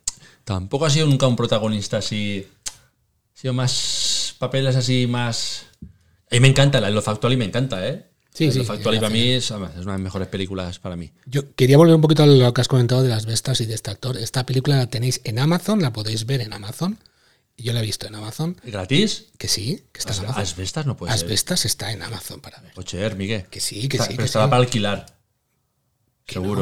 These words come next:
Speaker 2: no, que no, que no, que está en Amazon para ver.
Speaker 1: No fastidies.
Speaker 2: Que sí, que está, está disponible.
Speaker 1: Bueno.
Speaker 2: Ah, sí, está disponible para alquilar, sí.
Speaker 1: Ah, vale, vale. Me sabe mal que me discutas sabiendo, sabiendo
Speaker 2: Vale, no,
Speaker 1: que
Speaker 2: pero
Speaker 1: entiendo más de cine que tú, pero bueno.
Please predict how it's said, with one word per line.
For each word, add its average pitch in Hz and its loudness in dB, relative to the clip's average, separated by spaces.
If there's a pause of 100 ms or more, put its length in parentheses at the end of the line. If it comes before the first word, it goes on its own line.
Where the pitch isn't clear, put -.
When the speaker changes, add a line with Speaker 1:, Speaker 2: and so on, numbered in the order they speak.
(160)
Speaker 2:
no, - -20 (120)
que 95 -18
no, 104 -14
que 123 -6
no, 127 -6
que 143 -8
está 98 -8
en 95 -10
Amazon 104 -10
para 101 -12
ver. 135 -6
Speaker 1:
No 87 -18
fastidies. 143 -10
Speaker 2:
Que - -16
sí, 170 -6
que - -14
está, 104 -8 (960)
está - -6
disponible. 127 -4
Speaker 1:
Bueno. 123 4
Speaker 2:
Ah, 127 6
sí, 131 8
está 131 4
disponible 131 2
para 117 -6
alquilar, 98 -10
sí. - -4
Speaker 1:
Ah, 104 -8
vale, 104 -6
vale. 110 -6
Me 95 -6
sabe 107 -2
mal 120 0
que 131 2
me 135 4
discutas 123 0
sabiendo, 123 -2
sabiendo - -10
Speaker 2:
Vale, 120 8
no, 127 4
Speaker 1:
que 104 -8
Speaker 2:
pero 135 12
Speaker 1:
entiendo 123 10
más 120 4
de 120 2
cine 127 -2
que 113 -4
tú, 143 -6
pero 110 -6
bueno. 123 -2